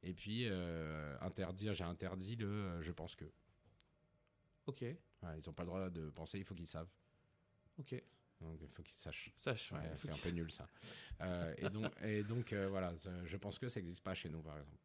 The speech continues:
Speaker 2: Ok.
Speaker 1: Hein, on pose la question et on, on répond à une question. Mais, mais voilà, c'est plein de petits éléments du quotidien,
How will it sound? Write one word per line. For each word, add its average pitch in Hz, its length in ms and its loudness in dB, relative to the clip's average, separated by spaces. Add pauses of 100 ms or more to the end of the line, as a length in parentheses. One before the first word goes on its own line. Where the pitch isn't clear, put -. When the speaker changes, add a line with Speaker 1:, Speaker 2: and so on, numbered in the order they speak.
(140)
Speaker 2:
Ok. 131 180 0
Speaker 1:
Hein, - 480 -6 (100)
on 78 60 -8
pose 82 180 -4
la 82 120 2
question 85 420 -4
et 92 40 0
on, 78 400 -4
on - 20 -2
répond 87 320 0
à 92 40 0
une 80 100 -4
question. 78 300 -8 (520)
Mais, 80 280 -4 (360)
mais 101 60 2
voilà, 101 160 6
c'est - 120 0
plein 131 200 0
de 127 40 4
petits 120 360 0
éléments 107 240 2
du 101 120 -4
quotidien, 101 480 -4